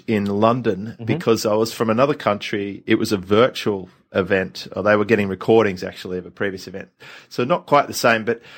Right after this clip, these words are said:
Speaker 1: I'll have to say that I wouldn't bo-, I don't bother. I mean, I constantly sell out two hundred and thirty person events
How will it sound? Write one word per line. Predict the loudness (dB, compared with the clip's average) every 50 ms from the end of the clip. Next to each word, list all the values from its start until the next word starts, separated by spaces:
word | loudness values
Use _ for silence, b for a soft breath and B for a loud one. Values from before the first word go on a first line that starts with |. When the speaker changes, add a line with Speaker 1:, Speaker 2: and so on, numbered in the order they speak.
| B B B B
Speaker 1:
I'll | 2 4 4
have | 4 4 2
to | -2
say | -2 2 4 4 6 6 4
that | 2 0 -2 -4 -10 -16 -18 _ 0
I | 2 4 4
wouldn't | 4 2 0 -2 -4 -6 -12 _ _ _ _ _
bo-, | -4 -2 0
I | 2 2
don't | 2 4 2 2 0 -2 -6
bother. | -6 -6 -4 -4 -4
I | -6
mean, | -6 -4 -4
I | -6 -6
constantly | -6 -8 -6 -4 -4 -4 -4 -6 -6 -4 -4 -4 -4
sell | -4 -2 0 0 2 4
out | 2 2 2 0 -4
two | -6 -6 -4 -2 -2
hundred | -4 -4 -6 -8 -12
and | -14 -8
thirty | -6 -4 -4 -4 -6 -6
person | -6 -4 -4 -4 -4 -8 -10 -10
events | -6 -4 -4 -4 -4 -6 -10 -14